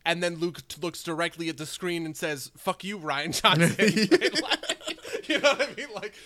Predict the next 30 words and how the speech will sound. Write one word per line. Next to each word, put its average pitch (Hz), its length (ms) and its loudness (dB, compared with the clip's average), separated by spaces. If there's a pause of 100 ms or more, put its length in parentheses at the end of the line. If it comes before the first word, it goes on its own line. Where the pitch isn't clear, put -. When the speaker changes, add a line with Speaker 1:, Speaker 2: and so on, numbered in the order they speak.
(200)
Speaker 1:
it's 311 180 0
just, 349 160 -4
it 226 220 4
fe-, 254 160 2
it 214 80 0
felt 277 160 4
like 262 100 4
there 240 100 0
was 220 100 -2
a 202 40 -4
lot 196 200 6
of 190 40 0
that 156 140 0
stuff, 147 280 -2
right? 226 200 4
Like, 202 200 0
Rose 269 300 8
was 233 160 -4
like, 208 220 2
"Oh, 339 200 8
can 277 140 2
I 302 100 6
come 330 280 0
on 285 100 6
the 262 80 -4
adventure?" 262 420 2
And 269 140 -2
Finn 214 220 0
just, 202 180 -12
like, 190 180 0